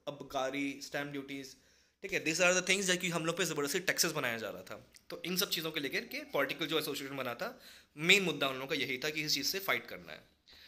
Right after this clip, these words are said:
ईस्ट इंडिया एसोसिएशन, अब ऐसा तो नहीं था कि इंडिया के बाहर कुछ ऑर्गेनाइजेशंस बने ही नहीं थे, इंडिया के बाहर भी, क्योंकि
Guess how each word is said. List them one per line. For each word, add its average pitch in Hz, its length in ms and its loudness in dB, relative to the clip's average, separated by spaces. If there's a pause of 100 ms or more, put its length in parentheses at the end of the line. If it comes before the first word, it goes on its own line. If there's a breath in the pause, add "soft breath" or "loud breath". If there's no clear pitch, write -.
(340 loud breath)
ईस्ट 220 260 4
इंडिया 185 260 6
एसोसिएशन, 160 520 4
अब 160 280 -2
ऐसा 151 180 2
तो 170 100 -4
नहीं 175 120 0
था 170 100 0
कि 165 140 0
इंडिया 151 200 0
के 156 80 0
बाहर 143 260 -2
कुछ 151 160 -4
ऑर्गेनाइजेशंस 139 420 -2
बने 127 180 -4
ही 147 100 -6
नहीं 131 140 -6
थे, 127 80 -10
इंडिया 127 320 -6
के 147 100 0
बाहर 135 260 -2
भी, 143 100 -2
क्योंकि 165 460 -6